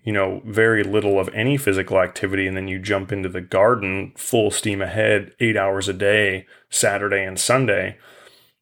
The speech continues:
I mean, imagine going to the gym for eight hours a day, two days in a row after not working out for months. That's gonna crush you. You know, yard work is a serious, is a serious challenge to take on.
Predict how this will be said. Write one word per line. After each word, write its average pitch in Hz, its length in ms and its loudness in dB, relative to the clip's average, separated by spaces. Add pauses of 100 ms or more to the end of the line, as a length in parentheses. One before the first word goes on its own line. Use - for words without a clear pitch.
(120)
I 117 40 -4
mean, 117 120 2
imagine 120 400 2
going 110 220 2
to 107 40 0
the 101 120 -4
gym 113 280 0
for 107 160 -2
eight 101 140 2
hours 98 280 0
a 101 60 -2
day, 92 460 2 (440)
two - 160 0
days 104 240 0
in 98 100 -4
a 95 60 -2
row 117 240 4
after 95 200 -2
not 98 200 0
working 104 240 -4
out 95 140 -2
for - 140 -4
months. 117 420 0
That's 113 320 0
gonna 107 220 -4
crush - 400 0
you. - 220 -6 (440)
You 113 80 -12
know, 101 180 -10 (460)
yard 123 340 2
work 110 220 0
is 104 140 2
a 98 60 0
serious, 107 640 0 (460)
is 123 100 -2
a 131 60 2
serious 135 420 0
challenge 131 420 -2
to 101 80 -4
take 98 260 -4
on. 95 360 -2